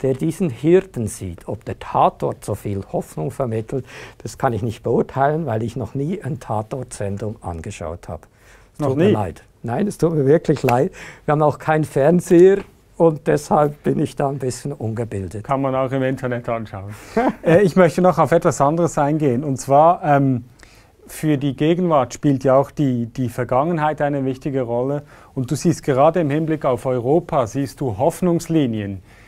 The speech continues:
Speaker 2: äh, auf, auf, auf, die sich, die sich zeigen in der Geschichte und, ähm, auf denen wir gewissermaßen weiterschreiben können. Wie siehst du, wie sind diese Hoffnungslinien? Wie kommst du darauf? Wie sehen die aus?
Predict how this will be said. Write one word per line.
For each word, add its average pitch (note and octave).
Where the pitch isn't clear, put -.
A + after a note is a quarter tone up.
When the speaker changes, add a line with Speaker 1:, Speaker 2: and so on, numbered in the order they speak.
Speaker 2:
äh, A#2+
auf, B2
auf, B2
auf, D3+
die D3+
sich, D3
die D3
sich B2
zeigen F3
in E3+
der D3
Geschichte D3+
und, C3+
ähm, B2+
auf B2+
denen D3+
wir D3+
gewissermaßen B2+
weiterschreiben A2+
können. G2+
Wie D3+
siehst D#3+
du, B2
wie D3
sind D#3
diese C3
Hoffnungslinien? B2
Wie C#3
kommst A#2
du B2
darauf? G#2
Wie B2+
sehen A#2+
die A2
aus? -